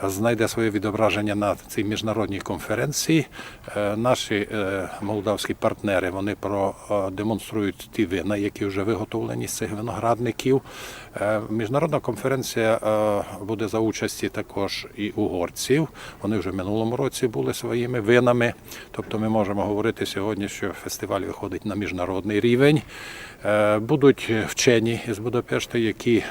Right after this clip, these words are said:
е, скажуть свої позиції, що нового в цьому, тому що на місці не стоїть і ця галузь. Е, практично автентичних, е, виноградників в Європі вже немає. Е, тому першість перебрала, е, Південна Америка,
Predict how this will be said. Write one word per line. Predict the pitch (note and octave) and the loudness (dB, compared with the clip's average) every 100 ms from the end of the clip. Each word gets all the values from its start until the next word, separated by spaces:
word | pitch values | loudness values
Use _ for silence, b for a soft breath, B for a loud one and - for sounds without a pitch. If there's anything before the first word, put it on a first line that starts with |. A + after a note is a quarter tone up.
| - | -6
е, | G#2+ G#2 | -4 -4
скажуть | - A2+ G#2+ - | -2 -2 -2 -2
свої | G#2+ G#2+ | 0 0
позиції, | - G2+ G#2+ G#2+ - | 0 -2 0 -2 -2
що | F#2 - A#2+ | -2 0 0
нового | G2+ G#2 F#2+ F2+ G#2+ | 4 4 4 2 0
в | |
цьому, | - A#2 G#2 C3+ C#3 B B B B | 0 0 4 4 4 B B B B
тому | G#2 A2 | -6 -6
що | - A2+ | -4 0
на | A2 | 4
місці | A#2+ - - | 4 2 -4
не | G2 | -4
стоїть | - A2+ G#2+ - | -4 -2 -2 -2
і | - | -6
ця | - F#2+ | -4 -4
галузь. | D#2+ F#2+ G2+ A#2 - - - B B B - G2+ | 0 2 4 2 2 -8 -12 B B B -6 -2
Е, | G2+ G2+ G2+ F#2+ - | 0 0 0 -2 -8
практично | - - A2+ G#2+ | -10 -6 -4 -4
автентичних, | G2 - F#2+ A#2 G#2+ - G#2 - | -6 -6 -6 -4 -4 -4 -6 -6
е, | G2 G2+ | -6 -4
виноградників | G2+ G2+ G#2+ G2+ F#2+ - G2+ | -4 -4 -2 -2 -2 -4 -4
в | |
Європі | G2 F#2+ G#2 F#2 G#2 | -2 -2 -4 -4 -6
вже | F2+ F2+ | -4 -4
немає. | E2+ E2+ F2 A2 A#2 - B B B B - | -4 -4 -2 -2 -4 -12 B B B B -4
Е, | G#2 G2+ - | -2 -2 -4
тому | G#2 A2 - - | -4 -4 -6 -12
першість | - A2+ - G2+ - | -4 -4 -2 -6 -6
перебрала, | G2+ G2+ F2+ G2 G2+ F#2+ F2+ F2+ B B G2+ | -6 -6 -6 0 0 2 0 0 B B -8
е, | G2+ F#2+ F#2 - | -6 -4 -6 -6
Південна | G#2 F#2+ F#2+ F#2 F#2 F2 | -6 -4 -4 -4 -4 -4
Америка, | G2+ B2 C3 - A2+ | -2 -2 -4 -6 -8